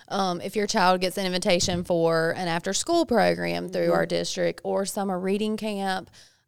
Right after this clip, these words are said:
Speaker 1: um, any of those opportunities, just taking advantage of that because, again, that's just a great way, especially during the summer. I know it may seem hard because they're, you may think, "Oh, I'm sending them to school during the summer. This is their time off."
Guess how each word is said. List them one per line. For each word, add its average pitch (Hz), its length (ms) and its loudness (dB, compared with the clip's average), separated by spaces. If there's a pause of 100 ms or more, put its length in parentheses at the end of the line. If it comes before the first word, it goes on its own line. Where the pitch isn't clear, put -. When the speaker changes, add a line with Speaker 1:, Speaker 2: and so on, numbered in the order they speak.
Speaker 1:
um, 180 420 -4
any 285 280 0
of 214 140 2
those 196 280 2
opportunities, 196 840 -4
just 190 180 -8
taking 202 300 -4
advantage 180 500 -6
of 170 140 -4
that 165 320 -4
because, 190 360 -4 (380)
again, 185 340 0
that's 190 240 0
just 226 160 -2
a 196 80 -2
great 185 300 0
way, 180 340 0
especially 190 380 -4
during 190 180 -4
the 190 80 -4
summer. 190 460 -2
I 190 80 -4
know 190 220 0
it 190 120 2
may 190 200 0
seem 196 440 -2 (320)
hard 196 420 4
because 202 280 2
they're, 180 480 2 (560)
you 196 160 -8
may 180 160 0
think, 190 240 -2
"Oh, 226 200 2
I'm 208 120 2
sending 202 260 0
them 196 100 0
to 196 80 0
school 220 280 2
during 202 180 4
the 190 100 2
summer. 185 320 0
This 180 140 -4
is - 40 -8
their 190 160 2
time 185 280 -4
off." 180 320 -2